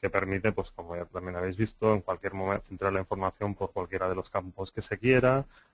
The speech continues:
eh, tanto desde la lista de selectores como desde el mismo gráfico, generar informes,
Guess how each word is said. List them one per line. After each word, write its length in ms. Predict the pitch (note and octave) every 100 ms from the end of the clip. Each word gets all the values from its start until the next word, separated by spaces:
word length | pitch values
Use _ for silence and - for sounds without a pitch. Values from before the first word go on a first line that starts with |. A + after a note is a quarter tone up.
| _
eh, 340 | G2+ F#2+ F#2+ F#2
tanto 360 | F#2+ F2+ F#2
desde 880 | F#2 F#2 F#2+ F#2 F2 F2 F2 F2 F2
la 120 | F2+
lista 280 | G2 - G2
de 60 | -
selectores 520 | G2 F2 G2 F#2+ -
como 220 | G2 F#2
desde 140 | F#2
el 60 | F#2
mismo 220 | F2+ G2
gráfico, 640 | A2 C3 - A2+ A#2+ B2 C3
generar 300 | G2 F2+ F2+
informes, 800 | F2+ C3+ C3+ A#2+ A#2+ B2+ -